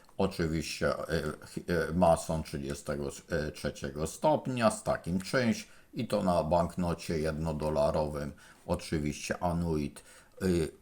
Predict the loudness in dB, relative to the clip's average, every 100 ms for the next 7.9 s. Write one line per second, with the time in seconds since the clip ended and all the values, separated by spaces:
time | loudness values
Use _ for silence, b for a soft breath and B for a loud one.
0 | 0 4 6 4 2 -10 -18 _ _ 10
1 | 10 10 8 8 8 4 -4 0 0 -2
2 | -2 2 2 2 -2 6 8 8 6 2
3 | 4 4 2 2 2 2 4 4 4 2
4 | 0 0 0 2 -2 6 8 8 6 6
5 | 8 8 4 0 0 2 2 0 -2 -2
6 | -2 -2 -6 -10 -8 0 2 2 -2 -4
7 | -4 -2 0 2 2 0 2 4 2